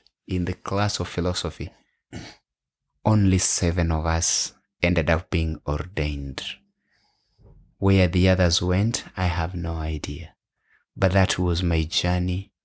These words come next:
of seminary formation. Yes.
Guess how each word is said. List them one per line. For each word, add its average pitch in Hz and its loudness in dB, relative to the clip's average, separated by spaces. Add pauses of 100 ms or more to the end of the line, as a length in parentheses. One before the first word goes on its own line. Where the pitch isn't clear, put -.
(160)
of - -4
seminary 87 2
formation. 82 -4 (1600)
Yes. - -10